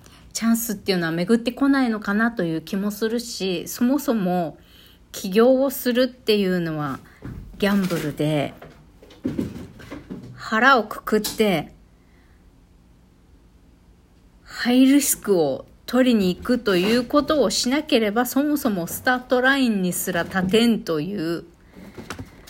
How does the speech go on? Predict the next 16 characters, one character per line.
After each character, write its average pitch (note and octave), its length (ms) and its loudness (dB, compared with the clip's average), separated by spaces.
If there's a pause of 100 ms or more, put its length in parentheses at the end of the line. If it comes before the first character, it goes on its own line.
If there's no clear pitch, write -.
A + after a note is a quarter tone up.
(540)
そ - 220 -8
れ A3+ 140 0
ぐ C4 120 2
ら B3+ 180 4
い、 B3 60 4
あ G#3+ 180 0
の、 G3+ 520 -4 (1120)
な F3+ 180 -6
か G#3 140 -8
な G3+ 140 -4
か F#3+ 400 -4 (1200)
リ G3 120 -8
ス - 220 -8
キ E3+ 200 -6
ー D#3 40 -6
の B2 180 -10